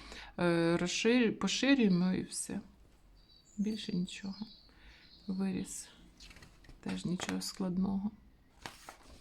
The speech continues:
Так, абрику-, абрикот. Абрикосовий в нас. Все абрикосове. Пере-, перекладаю. Такий пуловер.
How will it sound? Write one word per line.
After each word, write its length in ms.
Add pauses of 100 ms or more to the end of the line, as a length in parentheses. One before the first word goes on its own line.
(1700)
Так, 320
абрику-, 520
абрикот. 800 (540)
Абрикосовий 800
в 60
нас. 340 (800)
Все 260
абрикосове. 840 (320)
Пере-, 220
перекладаю. 800 (3500)
Такий 500
пуловер. 800